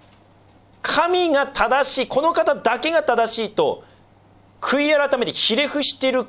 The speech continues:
彼を義と認めたんです。これが聖書がさ-、定義している義、正しいということです。で、この心の部分において、主を求めて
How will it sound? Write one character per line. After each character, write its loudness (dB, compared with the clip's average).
彼 0
を 0
義 -6
と -2
認 -4
め -2
た -6
ん -18
で -20
す。 -20
こ -2
れ 0
が 0
聖 -4
書 -6
が -2
さ-、 -6
定 0
義 -8
し -10
て -12
い -10
る -16
義、 -10
正 -6
し -8
い -14
と -16
い -18
う -20
こ -20
と -20
で -20
す。 -20
で、 -6
こ 0
の 0
心 -2
の 0
部 0
分 0
に 0
お 0
い -4
て、 -2
主 -2
を -2
求 0
め 0
て -2